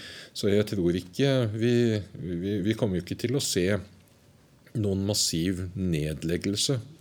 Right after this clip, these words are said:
av olje- og gassnæringen i Norge, men vi ser allerede at den er mindre viktig relativt sett til resten av økonomien enn den har vært før.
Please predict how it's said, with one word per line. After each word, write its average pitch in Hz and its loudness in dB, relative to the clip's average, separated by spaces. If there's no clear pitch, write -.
av 92 2
olje- 87 2
og 82 0
gassnæringen 87 0
i 98 -2
Norge, 101 0
men 139 0
vi 131 2
ser 90 2
allerede 107 2
at - -10
den 120 2
er 123 2
mindre 87 2
viktig 98 -2
relativt 87 0
sett 160 -4
til 95 0
resten - -2
av 90 -6
økonomien 107 -2
enn 92 -2
den 90 -4
har 82 0
vært - -10
før. 80 -4